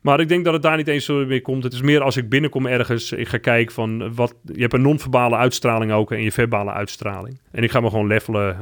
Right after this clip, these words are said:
Waar je vaak ziet, eh, lastige omstanders, dan is er vaak toch, eh, een feestje geweest met drank, eh, het uitgaansgebeuren, soms drugs, eh, daarin. En ik ga me gewoon kijken van: "Joh, hoeveel biertjes zou ik zelf moeten drinken? In wat voor niveau kom ik dan?" En, eh,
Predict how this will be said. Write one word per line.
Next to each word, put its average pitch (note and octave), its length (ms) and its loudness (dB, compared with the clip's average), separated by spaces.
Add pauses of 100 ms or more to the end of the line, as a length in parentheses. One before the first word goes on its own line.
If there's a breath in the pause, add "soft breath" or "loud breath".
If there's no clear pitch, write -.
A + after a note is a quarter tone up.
Waar A#2+ 240 2
je A2+ 80 4
vaak A#2 280 0
ziet, - 320 -4
eh, A2+ 220 2
lastige A#2 260 0
omstanders, A2+ 460 0
dan A#2 100 -6
is G#2 100 -6
er A#2 60 -8
vaak A2+ 220 0
toch, - 260 -4
eh, A2 160 2
een A#2+ 80 -2
feestje B2+ 300 2
geweest A2+ 360 0
met A#2+ 140 0
drank, A2+ 380 2
eh, A#2 60 2
het G#2+ 120 0
uitgaansgebeuren, A2 880 0
soms G#2+ 220 -4
drugs, A#2 380 0
eh, A2 80 -4 (100)
daarin. G#2 460 -8
En - 100 -6
ik A#2 80 -2
ga B2+ 120 2
me A#2 80 0
gewoon A#2+ 140 0
kijken A#2 260 2
van: A#2 120 -2
"Joh, A2+ 360 -2
hoeveel B2+ 200 0
biertjes B2+ 280 0
zou B2 120 2
ik A#2+ 60 -6
zelf F3+ 220 2
moeten D3+ 180 2
drinken? D3 340 2
In C#3 60 2
wat C#3 140 2
voor D3 100 -2
niveau D3 280 4
kom B2+ 180 -2
ik A#2 100 0
dan?" C3+ 260 -2 (800 loud breath)
En, D3+ 380 -6
eh, A#2+ 440 -8